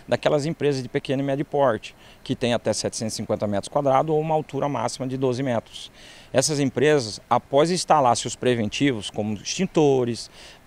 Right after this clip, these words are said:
é, sinalização de emergência, adequação à saída de emergência, iluminação de emergência, poderá tá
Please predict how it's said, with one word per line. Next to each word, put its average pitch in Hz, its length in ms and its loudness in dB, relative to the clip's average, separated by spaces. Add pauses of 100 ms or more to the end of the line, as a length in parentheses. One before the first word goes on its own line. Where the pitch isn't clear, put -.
(120)
é, 107 340 2
sinalização 113 720 2
de 98 80 -4
emergência, 107 760 -4 (240)
adequação 117 720 4
à 104 40 0
saída 98 280 -2
de 98 60 -2
emergência, 101 520 -2
iluminação 107 460 -4
de 98 80 -8
emergência, 113 360 -4 (240)
poderá 139 600 4 (240)
tá 110 240 4